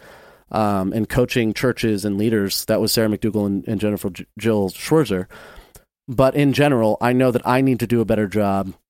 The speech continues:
in making sure that this show is doing what I intended it to do. And so I thank Andre for writing this article, because when I wrote it, my heart just sank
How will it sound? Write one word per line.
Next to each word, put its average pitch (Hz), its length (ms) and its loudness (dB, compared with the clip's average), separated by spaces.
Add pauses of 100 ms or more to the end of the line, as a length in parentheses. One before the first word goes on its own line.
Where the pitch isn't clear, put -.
(320)
in 113 400 0
making 117 560 0
sure - 460 -2
that 107 140 -2
this 117 160 0
show 113 260 0
is 95 100 -2
doing 107 280 0
what 101 120 2
I 101 100 0
intended 98 420 -4
it - 160 -8
to 101 100 -6
do. 87 340 -4 (400)
And 104 120 -2
so 117 100 2
I 123 100 4
thank 139 300 0
Andre 113 280 2
for 107 120 -4
writing 123 340 2
this 107 140 -2
article, 107 300 0
because 101 260 -4
when 107 180 0
I 123 100 2
wrote 110 380 0
it, 107 140 -2
my 110 140 0
heart - 360 -2
just - 280 -4
sank - 460 -2